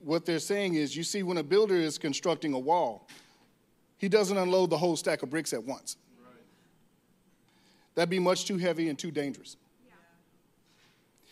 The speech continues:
He only carries as many bricks as he can safely transport in each trip to the work site.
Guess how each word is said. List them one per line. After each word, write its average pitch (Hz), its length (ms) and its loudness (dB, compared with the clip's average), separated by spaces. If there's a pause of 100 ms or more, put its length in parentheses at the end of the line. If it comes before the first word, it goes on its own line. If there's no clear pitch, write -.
(120)
He 202 140 2
only 196 200 4
carries 185 380 0
as 151 120 -4
many 170 180 0
bricks 180 280 0
as 147 120 -4
he 170 80 0
can 143 160 -6
safely 156 320 -2
transport 165 580 -2
in 139 160 -6
each - 260 -8
trip - 280 -2
to 135 100 -8
the 123 80 -6
work 151 220 -6
site. - 220 -12